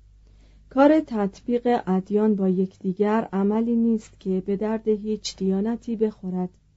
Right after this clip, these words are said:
آلفونسو دانا و منجم خبر می‌داد که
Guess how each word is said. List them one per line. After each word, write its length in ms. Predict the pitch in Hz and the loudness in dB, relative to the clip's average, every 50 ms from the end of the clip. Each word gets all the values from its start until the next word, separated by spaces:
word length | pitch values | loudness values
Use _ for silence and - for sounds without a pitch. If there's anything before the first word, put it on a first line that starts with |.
| _ _ _ _ _ _ _ _ _ _ - | _ _ _ _ _ _ _ _ _ _ -2
آلفونسو 760 | - 233 233 240 - - 240 233 233 - - 285 294 294 285 | 2 2 2 2 2 0 0 0 0 0 2 4 4 4 4
دانا 460 | 285 220 202 196 196 214 220 214 185 196 | 2 0 0 0 0 0 0 -2 -2 -2
و 180 | 185 180 180 | -2 0 0
منجم 640 | 185 190 190 202 196 196 196 190 - 233 240 240 233 | 0 0 0 0 0 -2 -2 -2 0 0 0 0 -2
خبر 420 | - - 196 185 180 196 196 208 | -4 -6 -6 -4 -2 -2 0 0
می‌داد 440 | 214 220 214 208 202 208 202 202 - | 0 0 0 0 0 -2 -4 -4 -6
که 300 | - - 214 196 190 185 | -6 -2 2 2 2 2